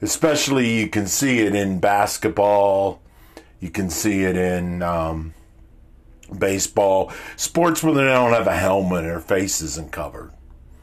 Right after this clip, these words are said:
Or they're not wearing a lot of equipment. They're more exposed. We can see things.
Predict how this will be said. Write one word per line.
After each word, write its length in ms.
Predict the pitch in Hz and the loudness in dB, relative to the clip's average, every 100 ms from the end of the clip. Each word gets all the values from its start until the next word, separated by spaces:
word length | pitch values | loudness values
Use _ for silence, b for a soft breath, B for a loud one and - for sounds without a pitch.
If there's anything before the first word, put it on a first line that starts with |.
| - | -12
Or 120 | 95 90 | -4 0
they're 160 | 95 | 2
not 200 | 92 92 | 2 2
wearing 280 | 98 98 90 | 2 2 4
a 100 | 90 | 2
lot 260 | 90 90 87 | 4 2 2
of 200 | 82 - B B B B B B B - | 0 -4 B B B B B B B -14
equipment. 560 | 90 135 139 85 80 - - B B B B B B B B - | -6 0 0 0 -8 -12 -20 B B B B B B B B -4
They're 100 | 101 | 0
more 260 | 104 107 104 | 2 4 2
exposed. 760 | 87 - - 113 101 95 - - - | 0 -6 0 2 2 0 -4 -8 -14
We 140 | 95 90 | -12 -8
can 160 | 82 | -6
see 260 | - 104 92 | -4 -4 -4
things. 640 | 78 67 - - - - | -6 -10 -12 -20 -18 -18